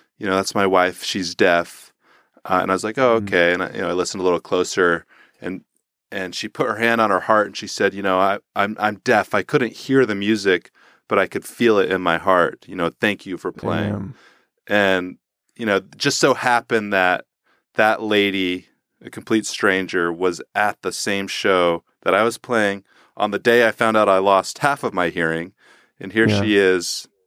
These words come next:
Speaker 1: fully
Speaker 2: Wow.
Speaker 1: deaf, um, saying that the music spoke to her heart. And, you know, I went to my car after I packed up my drums, and, and I remember just, like, you know, crying and just
Speaker 2: Yeah.
Speaker 1: feeling, uh, grateful that she said that,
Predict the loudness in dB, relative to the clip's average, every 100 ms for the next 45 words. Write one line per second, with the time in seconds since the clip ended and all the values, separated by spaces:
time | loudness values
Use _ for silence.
0 | _ _ -8 0 2 2 0 2 2 2
1 | -4 -20 _ _ _ _ _ -2 0 2
2 | 0 -4 -8 0 2 2 -2 0 0 0
3 | -2 -6 -4 -6 -6 -2 -2 -2 -8 -8
4 | -8 -8 -2 2 2 -2 -10 -20 -12 -8
5 | -6 -8 -14 _ _ _ _ _ -4 0
6 | 0 -2 -6 -4 -4 0 2 4 2 0
7 | 0 0 -2 -4 -6 -2 -2 -2 -4 -8
8 | -8 -12 -8 -4 -4 -4 -6 -6 -2 -2
9 | -2 _ _ _ _ _ _ _ -4 -4
10 | -4 -12 -2 2 2 2 0 -4 -4 -6
11 | -8 -14 -2 0 2 2 0 -6 _ _
12 | _ -2 0 0 -2 -6 _ 0 0 0
13 | -2 0 0 0 _ -2 -2 -2 -6 -8
14 | -10 -2 0 0 2 2 2